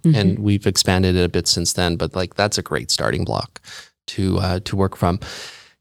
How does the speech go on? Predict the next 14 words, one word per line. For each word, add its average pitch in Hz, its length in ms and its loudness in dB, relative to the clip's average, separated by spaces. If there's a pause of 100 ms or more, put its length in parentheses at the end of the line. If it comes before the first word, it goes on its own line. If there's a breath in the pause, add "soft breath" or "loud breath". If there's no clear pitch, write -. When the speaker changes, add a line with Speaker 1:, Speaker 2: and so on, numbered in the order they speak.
(120)
Speaker 2:
Really 139 440 8
simple. 95 800 4
I 95 200 2
think 92 420 -2
you 104 160 4
need 95 200 2
to - 60 -4
talk 87 280 0
to - 100 -4
your 85 100 0
clients - 680 0
once 95 220 2
a - 20 -6
quarter. - 380 -6